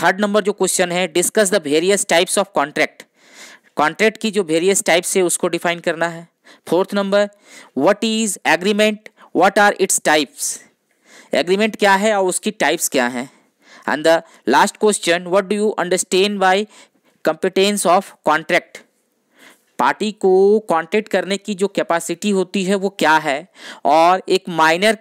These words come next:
के लिए क्या रूल है उसको डिफाइन करने के लिए। तो इस टाइप से तुम्हारा क्वेश्चन है, ये पांच क्वेश्चन है।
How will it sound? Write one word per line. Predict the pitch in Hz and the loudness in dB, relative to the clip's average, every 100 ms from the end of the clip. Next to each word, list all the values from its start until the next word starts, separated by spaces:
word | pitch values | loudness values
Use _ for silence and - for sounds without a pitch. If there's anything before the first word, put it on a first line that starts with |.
| _ - | _ -2
के | 196 | 0
लिए | 185 196 | 0 -4
क्या | 196 180 170 | -2 2 2
रूल | 160 147 202 180 | 2 0 0 0
है | 135 143 - - - - | -2 -4 -10 -20 -14 -4
उसको | 196 - 226 | -4 0 0
डिफाइन | 196 185 175 | 0 0 -2
करने | 175 165 160 156 | 0 -2 0 -4
के | 147 | -4
लिए। | 131 131 180 - - | -4 -6 -10 -18 -4
तो | 202 | -2
इस | 208 | -2
टाइप | - 185 | 0 -2
से | - 196 190 | -2 -4 -4
तुम्हारा | 175 165 151 | -6 -4 -2
क्वेश्चन | 160 156 147 160 160 | -2 -4 -2 -2 -4
है, | 170 | -4
ये | 196 | -4
पांच | 175 175 185 | -2 -2 -4
क्वेश्चन | - 175 - 170 | -4 -6 -2 -4
है। | 165 185 | -4 -10